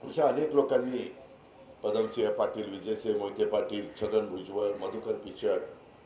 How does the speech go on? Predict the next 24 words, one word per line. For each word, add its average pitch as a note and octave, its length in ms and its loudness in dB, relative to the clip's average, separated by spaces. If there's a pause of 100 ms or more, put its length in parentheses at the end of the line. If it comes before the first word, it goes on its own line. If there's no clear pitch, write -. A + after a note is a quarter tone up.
(500)
अशा D#3 220 2
अनेकांनी D3 480 0
त्या C#3 160 2
काळामध्ये B2 560 -2
दहा G#2+ 200 4
जूनला A2 360 -2
ह्या G#2+ 140 4
पार्टीची F#2+ 500 -2
स्थापना G2 400 -2
केली F#2 380 -6 (760)
आणि C3+ 100 4
मग D#3+ 200 6
ह्या D3 100 4
पक्षाने B2+ 400 0
मागं F#2+ 280 0
वळून E2+ 260 -2
बघितलं E2 400 -6
नाही. - 120 -8 (1080)
आज A#2+ 240 6
हा A2+ 120 4
पक्ष - 300 -4
इथपर्यंत G#2+ 440 0
पोचलेला F2 480 -2
आहे. - 280 -6